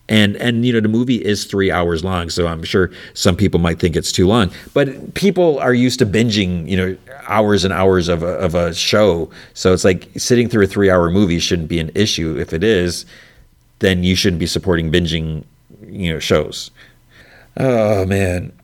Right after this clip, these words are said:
So I, but I thought the three hours was great because it, it's one of those things where, you know, it, w-, w-, when you get a n-, n-, now, nowadays, when a movie's only, like, an hour and a half, like Evil Dead Rise last week, it was an hour and a half.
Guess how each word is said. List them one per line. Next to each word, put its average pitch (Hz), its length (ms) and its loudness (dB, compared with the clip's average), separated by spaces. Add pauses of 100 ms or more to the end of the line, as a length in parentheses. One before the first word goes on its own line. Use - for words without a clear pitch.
(480)
So 165 140 0
I, 151 180 0
but 151 220 -2
I 147 100 2
thought 170 220 0
the 156 80 2
three 131 180 0
hours 98 300 2
was 87 140 -2
great 101 260 0
because 110 300 -2
it, 110 200 0
it's 117 180 -2
one 156 180 0
of 180 40 2
those 143 140 -2
things 113 320 0
where, 90 500 2 (560)
you 110 120 2
know, 101 100 -2
it, - 420 -8
w-, - 320 -2
w-, 143 320 -2
when 156 140 2
you 165 80 2
get 226 160 2
a 233 40 4
n-, 123 400 -4
n-, 131 160 -2
now, 139 260 0
nowadays, 120 580 0
when 107 100 2
a 110 60 2
movie's 175 320 0
only, 117 180 0
like, 90 140 -2
an 90 100 2
hour 87 160 0
and 87 60 -2
a - 20 -6
half, 110 100 -6
like 110 160 -2
Evil 151 220 2
Dead 120 180 0
Rise 82 380 2
last 85 180 0
week, 87 120 -4
it - 20 2
was 101 140 2
an 120 100 2
hour 151 200 2
and 127 100 2
a 87 40 0
half. 85 400 -4